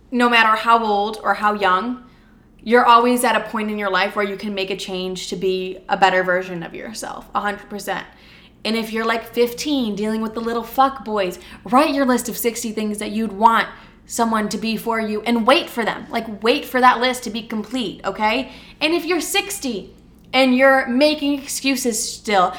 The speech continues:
and you think you're too old to do something or you think you're not capable to do something, you are, okay?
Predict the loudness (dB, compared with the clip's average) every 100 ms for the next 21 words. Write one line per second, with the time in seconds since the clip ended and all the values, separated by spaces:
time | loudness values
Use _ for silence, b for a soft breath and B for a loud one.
0 | B 0 2 2 -2 -4 -4 -2 4 6
1 | 4 2 -2 -2 -4 -4 -2 -2 0 0
2 | 4 4 4 2 0 -2 -4 -6 -8 -12
3 | -6 -6 -4 -6 -8 -12 B B -2 8
4 | 10 10 6 -6 -6 0 4 2 0